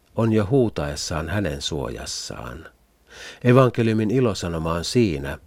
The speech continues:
että kaikki, mitä taivaaseen pääsemiseksi tarvitaan, on jo tehty.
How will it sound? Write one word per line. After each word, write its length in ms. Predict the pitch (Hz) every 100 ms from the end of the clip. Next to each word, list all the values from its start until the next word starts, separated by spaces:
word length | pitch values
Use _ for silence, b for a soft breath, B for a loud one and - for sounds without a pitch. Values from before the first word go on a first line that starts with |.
| _ _ -
että 240 | - -
kaikki, 440 | - 127 135 - 107
mitä 200 | 95 87
taivaaseen 720 | - 101 87 80 76 78 78
pääsemiseksi 840 | 95 85 76 76 76 76 - -
tarvitaan, 800 | - 95 78 64 - 69 65 73 - _ _ _
on 200 | - 131
jo 160 | 95 69
tehty. 540 | - 65 - - -